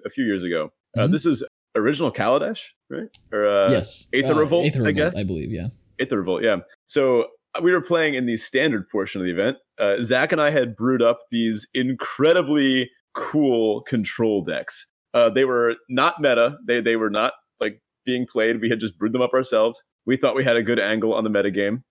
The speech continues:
Speaker 1: Uh, people were playing Mardu vehicles, uh, Temur energy, uh, this kind of thing. Some pretty good decks, but we thought, "Hey, let's just take some controlling actions." We've got, uh, Disallow, Torrential Gearhulk, Glimmer of Genius.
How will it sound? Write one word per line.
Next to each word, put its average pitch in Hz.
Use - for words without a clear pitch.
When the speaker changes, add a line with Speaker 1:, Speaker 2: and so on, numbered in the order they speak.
Speaker 1:
Uh, 107
people 143
were 120
playing 117
Mardu 123
vehicles, 117
uh, 90
Temur 131
energy, 117
uh, 92
this 107
kind -
of 113
thing. 107
Some 240
pretty 233
good 202
decks, 127
but 127
we 151
thought, 143
"Hey, 151
let's 139
just -
take 143
some 123
controlling 113
actions." 107
We've 113
got, 104
uh, 90
Disallow, 110
Torrential 110
Gearhulk, 104
Glimmer 127
of 104
Genius. 110